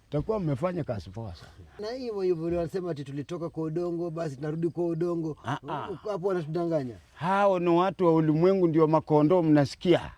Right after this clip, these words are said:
Speaker 2: Wewe.
Speaker 1: Yesu alisemako, "Mnipanda hapa."
Speaker 2: Hapana.
Speaker 1: Ndio hata mkuu bwana. Wewe wacha bwana, hao watu wanaharibu, hao ndio wanapanda mashetani bwana.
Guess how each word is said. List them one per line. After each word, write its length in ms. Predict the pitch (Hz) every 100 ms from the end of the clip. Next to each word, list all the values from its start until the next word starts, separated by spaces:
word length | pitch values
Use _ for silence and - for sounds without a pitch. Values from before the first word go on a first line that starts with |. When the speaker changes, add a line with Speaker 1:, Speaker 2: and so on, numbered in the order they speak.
| 262
Speaker 2:
Wewe. 500 | 311 302 285 269 311 302 294 285 285 285
Speaker 1:
Yesu 260 | 190 233
alisemako, 500 | 202 180 196 214 226
"Mnipanda 520 | 214 208 160 226 226 226
hapa." 260 | 247 135 - _ _
Speaker 2:
Hapana. 440 | - 127 - - -
Speaker 1:
Ndio 300 | 220 247 285
hata 380 | 311 294 311 285
mkuu 420 | 277 269 226 339
bwana. 300 | 247 185 139 - 139 - _ _ 262
Wewe 160 | 330
wacha 380 | 285 262 233 220
bwana, 240 | 208 208
hao 180 | 208 214
watu 220 | 202 190
wanaharibu, 640 | 185 170 170 165 170 277 247
hao 220 | 233 233
ndio 160 | 202 202
wanapanda 520 | 185 156 247 247 233
mashetani 540 | 196 175 180 196 180
bwana. 180 | 107